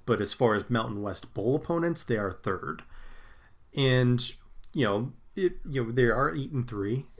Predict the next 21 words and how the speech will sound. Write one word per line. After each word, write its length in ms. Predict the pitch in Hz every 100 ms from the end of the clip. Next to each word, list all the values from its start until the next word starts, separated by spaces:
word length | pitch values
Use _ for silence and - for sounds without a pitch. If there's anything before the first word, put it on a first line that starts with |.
| -
And 120 | 120
if 120 | 110
they 100 | 120
beat 260 | 113 123 120
Navy 300 | 110 107 107
next 320 | 98 107 -
week, 340 | 110 120 - -
they'll 340 | 113 101 95
claim 320 | 92 - 113 113
the 80 |
Commander-in-Chief's 760 | 113 117 113 104 98 - 110 -
trophy. 520 | - 95 - 117 147 -
They'll 120 | 120
be 100 | 104
nine 300 | 98 101 123
and 140 | 123 117
three 200 | 104 90
by 180 | 87
that 200 | 90 85
point. 300 | - 113 139 - - - - - - - -
And, 440 | 143 143 139 131